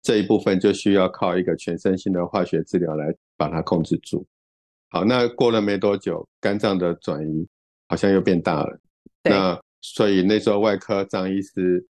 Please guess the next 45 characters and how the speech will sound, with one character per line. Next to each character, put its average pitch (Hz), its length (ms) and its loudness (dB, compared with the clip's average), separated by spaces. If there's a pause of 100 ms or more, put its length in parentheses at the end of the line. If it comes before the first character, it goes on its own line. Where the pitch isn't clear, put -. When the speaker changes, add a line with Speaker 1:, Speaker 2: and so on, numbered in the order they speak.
(180)
Speaker 1:
他 104 120 -2
就 98 240 0
说， 95 200 -2
不 104 120 -4
然 85 220 -4
你 85 60 -8
去 - 140 -8
找 80 180 -4
郭 90 220 4
医 90 60 6
师 90 260 2
看 95 180 -2
看 87 160 -2
能 87 140 -2
不 95 80 -2
能 90 180 -2
用 92 240 -2 (340)
放 98 160 -2
射 95 160 0
线 92 240 -2
治 95 140 -2
疗， 82 220 -6
针 95 260 -2
对 92 160 2
这 92 200 -2
一 90 60 0
颗 92 180 -2
眼 82 260 -4
睛 92 280 -4 (380)
看 107 240 -2
得 95 140 0
见 90 260 -2
的 85 140 -4
肝 90 240 -4
转 76 260 -6
移 78 80 -4
去 - 220 -4
做 90 340 0 (300)
局 87 160 -2
部 95 160 -4
的 80 120 -2
控 76 300 -4
制。 - 160 -6 (600)
Speaker 2:
嗯。 90 60 -4
Speaker 1:
那 87 280 0